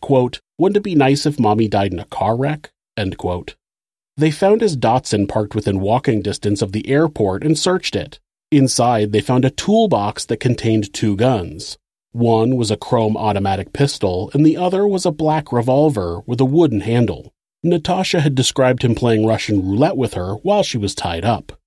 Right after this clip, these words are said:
They also found a vise, and the teeth of the vise perfectly matched indentations on the piece of metal that was sharpened and used as a spike under the Cadillac.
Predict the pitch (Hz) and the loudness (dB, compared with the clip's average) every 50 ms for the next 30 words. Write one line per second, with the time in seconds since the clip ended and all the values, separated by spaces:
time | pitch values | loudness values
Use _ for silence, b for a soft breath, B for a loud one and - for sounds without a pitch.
0 | _ _ _ _ _ _ _ - 139 139 147 160 170 170 - 151 127 - 120 110 | _ _ _ _ _ _ _ 2 2 4 4 4 4 2 2 -2 0 0 0 0
1 | 104 95 92 87 92 104 120 127 101 90 87 - - - - - 170 165 165 156 | 0 0 -4 -4 -2 0 0 0 -2 -4 -6 -8 -10 -8 -4 0 2 2 2 2
2 | - - - 202 220 214 - 233 202 180 160 131 120 113 110 107 107 113 - - | -2 -4 -2 -2 -2 -2 -2 -2 -2 -2 -2 -2 0 0 0 0 0 -2 -4 -8
3 | - - - - 165 - - - 208 - 185 175 160 143 127 117 113 113 - - | -12 -8 -4 -2 -2 -2 -2 -4 -6 -4 -2 0 2 2 2 2 2 0 0 -4
4 | - - - 151 139 127 123 123 113 110 104 - - 143 160 165 - - 92 90 | -6 -4 0 2 2 2 2 2 0 0 0 0 2 2 2 2 0 -2 -4 -4
5 | 90 95 98 - - - 143 131 127 - - - 180 185 - - 135 131 127 131 | -4 -4 -6 -4 -2 2 2 2 2 0 -4 -6 -4 -4 -2 -2 0 2 2 2
6 | 156 196 196 170 120 113 117 117 78 82 107 104 - - - 143 160 160 - 107 | 2 2 2 2 2 2 0 0 -2 -2 -2 -4 -4 -2 -2 0 0 0 -2 -2
7 | 101 98 98 - 104 123 139 156 170 180 165 - - 190 190 190 175 - - - | -2 -2 -2 -2 0 2 2 4 2 2 0 -2 -2 -2 -2 -2 -4 -6 -6 -4
8 | - 107 101 95 92 - 90 85 87 87 - - - - - 139 147 135 90 85 | -2 -2 -2 -2 -2 -6 -6 -6 -8 -10 -12 -12 -8 -2 0 0 0 0 -2 -6
9 | 80 - - - - - | -10 -12 -14 -20 -20 -20